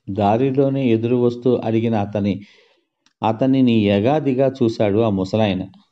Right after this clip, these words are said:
నుదుట కుంకుమ బొట్టు, ఖాకీ యూనిఫారం, కళ్లకు భూతద్దాల కళ్ళజోడు, కాళ్ళకి హవాయి చెప్పల్స్తో ఉన్న అతని రూపం చూస్తేనే ఆ ఇంటి వాచ్మెన్ అని వెంటనే చెప్పొచ్చు. "ఇంతకీ మీ అయ్యగారు ఉన్నారా?"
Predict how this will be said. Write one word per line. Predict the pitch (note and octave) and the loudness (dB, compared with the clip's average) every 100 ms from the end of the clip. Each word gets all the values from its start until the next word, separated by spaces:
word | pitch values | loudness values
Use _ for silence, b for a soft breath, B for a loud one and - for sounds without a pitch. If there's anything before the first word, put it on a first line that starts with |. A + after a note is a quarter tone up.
| _ _ | _ _
నుదుట | G#2+ A2 A#2 A#2+ | -2 0 0 -2
కుంకుమ | A2+ G#2+ G#2+ A2 | -2 -4 -2 -2
బొట్టు, | G2+ G2+ G2+ A2 G#2+ G#2 | -2 -2 -2 -4 -2 -2
ఖాకీ | G#2+ A2 A#2 | -2 0 0
యూనిఫారం, | A2 G#2 G2+ G#2 G2+ A2 | 2 0 -2 -2 -2 -4
కళ్లకు | G#2+ G#2 A2+ C3+ C3 | -2 -2 0 -2 -4
భూతద్దాల | G2+ A2+ A2+ B2 A#2 A#2+ A2 | 0 0 0 -2 0 0 0
కళ్ళజోడు, | G2 G2+ G#2 G#2+ A2+ A#2+ | 0 -2 0 0 -2 -2
కాళ్ళకి | G#2+ G2+ A2 C3 | 0 0 0 0
హవాయి | G#2+ G#2 B2+ C#3 | 0 0 0 0
చెప్పల్స్తో | C#3+ - B2+ B2 - A#2 | -2 -2 -4 -2 0 0
ఉన్న | A2 G#2+ | 0 0
అతని | G2+ G2+ G#2+ G#2+ | -2 -2 -2 -2
రూపం | G2 A#2+ C3 C#3 - | 0 -2 -2 -4 -6
చూస్తేనే | A2+ - A2 G2+ A2 G#2+ B B B B _ | -6 -4 -2 0 -2 -6 B B B B _
ఆ | G#2+ G#2 | 0 0
ఇంటి | A2 A2+ C#3 | 0 0 0
వాచ్మెన్ | A2 A2+ - A#2 A#2+ A#2+ | 2 -2 -4 -2 -2 -2
అని | G2+ G#2 G#2 - - - _ - | -2 0 -2 -4 -12 -20 _ -4
వెంటనే | G2 F#2 G2 A2+ | -4 -4 -2 -2
చెప్పొచ్చు. | A#2 A2+ A2+ A2 - - _ _ _ _ _ _ _ _ - | -2 -2 -4 -4 -8 -20 _ _ _ _ _ _ _ _ -4
"ఇంతకీ | G#2 G#2 A2 A#2 | -2 -2 0 0
మీ | G#2+ G#2 | 0 0
అయ్యగారు | F#2+ G2+ A2+ A2 | 0 0 0 0
ఉన్నారా?" | G2+ G2+ F#2+ G#2+ F3+ | -2 -2 0 0 -2